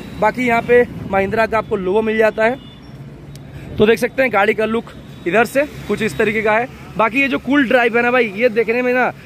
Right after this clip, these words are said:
काफ़ी interesting है, मतलब cool drive,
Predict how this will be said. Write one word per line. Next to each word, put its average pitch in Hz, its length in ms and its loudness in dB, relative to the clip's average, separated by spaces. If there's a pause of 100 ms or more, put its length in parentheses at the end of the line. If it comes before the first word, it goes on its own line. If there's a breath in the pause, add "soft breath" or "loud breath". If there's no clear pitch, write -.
(180 loud breath)
काफ़ी 208 400 0
interesting 220 520 0
है, 220 120 2 (320 loud breath)
मतलब 226 320 4 (340)
cool 302 400 4
drive, 220 440 0